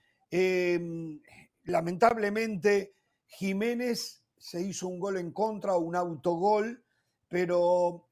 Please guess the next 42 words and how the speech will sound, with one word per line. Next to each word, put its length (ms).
en 160
la 100
in-, 240
ya 160
cuando 240
el 80
partido 320
estaba 300
dos 320
a 100
uno, 520
en 140
un 160
tiro 280
de 80
esquina, 600
eh, 240
quiso 360
despejar 520
y 60
la 180
pelota 260
le 160
roza 380
la 120
cabeza 360
y 20
la 100
clava 280
en 80
un 140
ángulo. 520
Pero 220
la 160
verdad 540
que 120
demasiado 600
hace 180
Jiménez 460
para 180
lo 200
poco 520